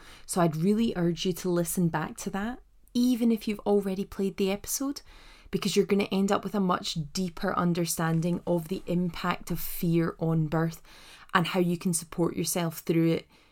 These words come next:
after listening to today's episode. Right, so the science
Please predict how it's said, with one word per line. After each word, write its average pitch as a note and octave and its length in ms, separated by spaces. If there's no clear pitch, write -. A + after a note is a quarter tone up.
after E3+ 280
listening E3 400
to E3 140
today's E3+ 400
episode. E3+ 480
Right, F3+ 240
so F3+ 440
the E3+ 80
science F3+ 500